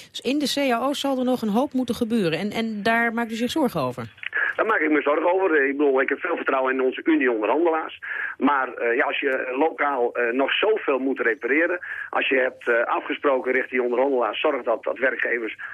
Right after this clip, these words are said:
Speaker 2: volledig mede verantwoordelijk, eh, zijn, dat ze, dat ze meedelen in, eh, in de risico's, dan moet ik helaas constateren dat dat onvoldoende aanwezig is. En dat laat ook onverlet de, de goede, eh, onderdelen van het akkoord. Maar,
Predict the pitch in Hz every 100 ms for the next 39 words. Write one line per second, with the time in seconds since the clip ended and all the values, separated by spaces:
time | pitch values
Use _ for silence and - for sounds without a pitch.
0 | - - 131 165 165 113 135 135 117 113
1 | 113 160 156 147 - 135 139 131 - -
2 | - 123 139 135 120 - 107 110 - 113
3 | 113 147 165 139 113 113 143 170 151 120
4 | - 110 107 98 - 117 110 143 - 147
5 | 143 - - - - 294 285 - 110 107
6 | 113 - 120 - - 123 120 120 - -
7 | - - 127 127 - 143 120 123 113 117
8 | 117 113 147 156 123 127 - - - -
9 | - 151 170 160 151 156 202 151 147 131
10 | - 131 123 123 - 151 175 180 - 156
11 | 160 170 165 160 156 151 147 143 139 -
12 | 139 - - - - - 151 151 139